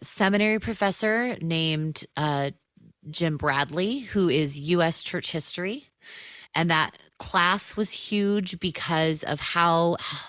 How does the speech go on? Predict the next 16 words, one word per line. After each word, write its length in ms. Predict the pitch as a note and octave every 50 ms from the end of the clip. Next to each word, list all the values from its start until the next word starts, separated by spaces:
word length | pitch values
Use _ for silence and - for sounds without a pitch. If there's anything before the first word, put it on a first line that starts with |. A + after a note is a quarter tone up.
| - - - _
much 400 | E3+ E3 F3 F3+ - - - -
space 400 | - - - E3+ D#3+ E3 D#3+ -
he 140 | - - E3
gave 360 | D3 D#3 D3+ D#3 D#3+ C#3+ C#3+ -
to 500 | - - - D#3+ D3+ D3+ D3 C#3+ D3+ C#3+ - - - - - - - - _ _ -
untangling 1040 | D3+ D#3 D#3+ D#3 D#3 - - - F3+ E3+ E3+ E3+ E3+ D#3 F3 E3+ F3 F3 E3+ E3+ E3+
a 120 | D#3+ G#2 C#3+
lot 300 | D#3 D#3 C#3 C#3+ C#3+ D3
of 680 | D3+ D3 D3 C#3+ D3 C#3+ - - - - - - - _ _ _ _
myth 480 | B2+ B2 B2+ - C#3 D3+ D3+ D3 C#3 -
of 120 | D#3 C#3
the 80 | D#3 D#3
Christian 420 | - D#3+ D#3 - - - D#3+ D#3+
nation 520 | D#3 D3 C#3+ C#3+ - - D3+ D3 D#3 D#3+ D#3+
kinds 300 | - - D3+ C#3+ D3 D3
of 160 | C#3+ -